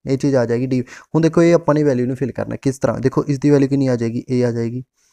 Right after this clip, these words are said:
ਵੀਹ ਪਲੱਸ x डी वी upon डी एक्स is equal to कितना आ जाएगा? देखो एक्स स्क्वायर तो एक्स स्क्वायर ही रहेगा, into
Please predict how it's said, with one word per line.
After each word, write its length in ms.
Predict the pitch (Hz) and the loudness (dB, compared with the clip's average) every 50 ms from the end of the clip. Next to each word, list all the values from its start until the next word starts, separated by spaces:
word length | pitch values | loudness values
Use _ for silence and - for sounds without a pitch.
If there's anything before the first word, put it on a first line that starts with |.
| _ _ _ _ _ _ _ _ _ _ _ - | _ _ _ _ _ _ _ _ _ _ _ -8
ਵੀਹ 240 | 117 117 123 135 147 | -4 0 0 0 0
ਪਲੱਸ 440 | 151 - 139 120 123 123 - - - 160 - _ _ _ _ _ | 0 0 0 2 2 0 -2 -4 -10 -12 -12 _ _ _ _ _
x 320 | - 131 127 - - - 160 160 160 _ _ _ _ _ _ _ _ _ _ _ _ _ _ _ _ - | -2 -2 -2 -4 -6 -6 -6 -6 -6 _ _ _ _ _ _ _ _ _ _ _ _ _ _ _ _ -10
डी 220 | 123 120 127 123 120 | -4 -2 0 0 0
वी 160 | 131 147 143 | 2 2 0
upon 380 | 139 139 - 123 127 139 160 175 - _ _ _ _ _ _ _ _ - | 0 0 0 0 0 0 -2 -4 -8 _ _ _ _ _ _ _ _ -8
डी 200 | 135 117 123 120 | -2 0 2 4
एक्स 260 | 120 120 - - - - | 4 2 2 -2 -8 -10
is 260 | - _ - 143 127 | -8 _ -2 0 0
equal 300 | 127 123 - - 120 110 | 0 -2 -2 -2 -2 -2
to 100 | 101 113 107 - | -2 -4 -4 -2
कितना 200 | 139 139 139 127 | -2 0 0 2
आ 40 | |
जाएगा? 280 | 113 113 113 107 110 113 - - - - _ _ _ _ _ - | 2 2 2 0 0 -4 -6 -10 -20 -20 _ _ _ _ _ -2
देखो 220 | 143 151 - 175 | 0 2 2 2
एक्स 220 | - - 190 - - | 2 2 0 0 -2
स्क्वायर 240 | - - 165 165 156 | -2 2 2 2 4
तो 100 | 170 160 | 4 2
एक्स 180 | 143 143 - | 2 0 -2
स्क्वायर 200 | - - 147 143 | -2 0 0 0
ही 120 | 131 131 135 | 0 0 -2
रहेगा, 300 | 131 123 120 113 117 110 - _ _ _ _ _ _ _ _ _ _ _ _ _ _ _ _ _ _ _ _ _ _ _ _ _ _ _ _ _ | -2 -2 -2 -4 -6 -8 -12 _ _ _ _ _ _ _ _ _ _ _ _ _ _ _ _ _ _ _ _ _ _ _ _ _ _ _ _ _
into 380 | - 147 139 135 139 - 139 127 | 2 2 2 2 2 0 0 0